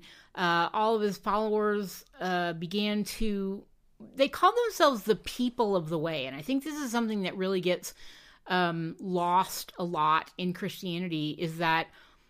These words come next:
they didn't call themselves followers of Jesus. They called themselves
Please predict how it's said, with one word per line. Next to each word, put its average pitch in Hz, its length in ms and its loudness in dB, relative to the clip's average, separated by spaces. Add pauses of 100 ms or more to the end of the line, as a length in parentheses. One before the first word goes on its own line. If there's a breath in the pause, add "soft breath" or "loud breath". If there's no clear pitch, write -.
(320 soft breath)
they 233 140 6
didn't 339 320 0
call 269 320 6
themselves 185 540 2
followers 190 600 2
of 175 280 -2 (260)
Jesus. 233 680 -4
They 190 160 -6
called 269 440 -4
themselves 247 640 0